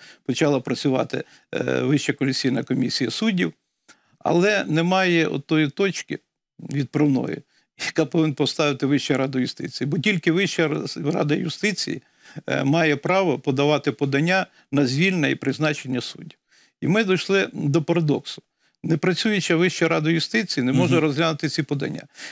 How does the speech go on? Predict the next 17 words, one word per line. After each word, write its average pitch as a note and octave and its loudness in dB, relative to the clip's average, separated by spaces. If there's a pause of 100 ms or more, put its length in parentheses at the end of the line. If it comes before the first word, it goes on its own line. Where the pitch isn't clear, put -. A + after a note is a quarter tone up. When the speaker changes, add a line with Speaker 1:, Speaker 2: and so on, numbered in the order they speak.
(100)
Speaker 1:
Якщо E3 0
взяти F#3+ 0
статистику, F#3 -2
от, - -6
е, F#3+ -2
е, D#3 2 (580)
послюсь F3 0
на D#3+ 2
інтерв'ю, E3+ 2 (160)
м, - -6 (420)
голови E3+ 4 (300)
Верховного E3 2
суду F#3 2
України, - -2
так D#3+ -4
він G#3+ -2
підкреслював, C#3 0